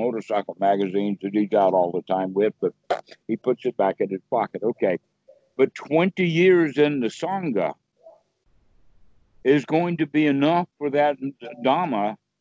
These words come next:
in the environment he's in to rub off on him so that he's actually going to be a, a, a high-quality Thera, whether he did anything about it or not, when you're fully immersed into, uh, uh, the system.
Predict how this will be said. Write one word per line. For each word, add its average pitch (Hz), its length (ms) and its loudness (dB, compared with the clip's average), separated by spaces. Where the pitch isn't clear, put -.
in 151 240 0
the 151 140 4
environment 151 640 -2
he's 120 260 -2
in 123 300 -2
to 127 60 0
rub 147 200 2
off 175 320 -4
on 117 240 -6
him 113 340 -8
so 131 160 0
that 127 120 -2
he's 127 240 -2
actually 147 440 -2
going 139 180 -2
to 120 80 -2
be 143 380 2
a, 123 80 0
a, 120 100 0
a 110 160 0
high-quality 120 800 -2
Thera, 117 540 -2
whether 151 300 2
he 156 160 0
did 156 280 4
anything 123 520 -2
about 113 300 2
it 120 140 -4
or 127 80 -2
not, 135 340 -2
when 117 180 -2
you're 110 160 0
fully 127 340 2
immersed 113 560 0
into, 113 640 -2
uh, 107 580 4
uh, 101 420 -4
the 107 100 -4
system. - 440 -4